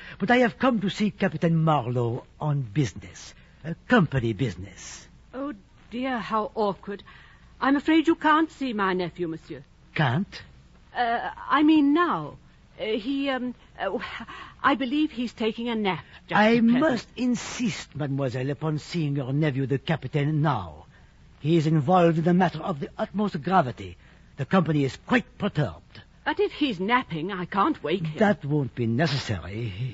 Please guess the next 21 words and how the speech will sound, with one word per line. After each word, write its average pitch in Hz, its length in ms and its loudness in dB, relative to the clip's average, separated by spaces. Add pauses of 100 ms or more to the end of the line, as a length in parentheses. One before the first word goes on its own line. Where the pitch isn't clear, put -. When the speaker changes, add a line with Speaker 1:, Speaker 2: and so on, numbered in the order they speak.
(140)
Speaker 1:
he 175 80 -2
is 185 100 -2
awake. 170 580 -2 (680)
There 165 160 4
is 185 120 4
a 208 40 4
light 196 240 2
in 123 60 -2
his 113 180 0
room, 95 380 -4 (120)
the 170 140 -2
corner 127 500 2
room. 95 500 -8 (460)
Speaker 2:
Well, 240 380 -4 (420)
really 175 440 0
now. 120 260 -14 (1200)
Speaker 1:
Uh, 147 120 0 (320)
you 160 100 -2
smell 185 320 0
it? - 260 -6 (800)
Tobacco. 139 480 4